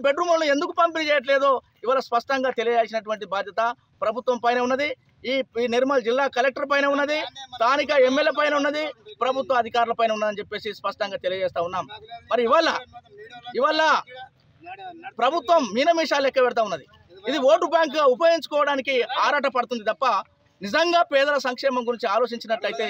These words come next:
ఎప్పుడో ఇది పంపిణీ, పంపిణీ చేయాల్సినటువంటి పరిస్థితి ఉన్నది. మేము అనేక దశల వారి పోరాటాలు చేశాం, ఈ భూమి కోసం జైలు కూడా పోయి రావడం జరిగింది. ఇవాళ ఈ భూమి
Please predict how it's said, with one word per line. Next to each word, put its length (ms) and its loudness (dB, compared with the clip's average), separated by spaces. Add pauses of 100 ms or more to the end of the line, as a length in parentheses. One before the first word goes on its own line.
(380)
ఎప్పుడో 220 0 (120)
ఇది 160 -4
పంపిణీ, 260 -2 (380)
పంపిణీ 320 -2
చేయాల్సినటువంటి 520 -2
పరిస్థితి 260 -8
ఉన్నది. 160 -8 (520)
మేము 300 0
అనేక 180 2 (160)
దశల 240 0
వారి 200 4
పోరాటాలు 400 4
చేశాం, 260 -2 (400)
ఈ 80 -2 (100)
భూమి 260 2
కోసం 220 4 (120)
జైలు 260 4
కూడా 160 4
పోయి 200 2
రావడం 300 2
జరిగింది. 280 -2 (500)
ఇవాళ 280 4
ఈ 40 -2 (100)
భూమి 200 2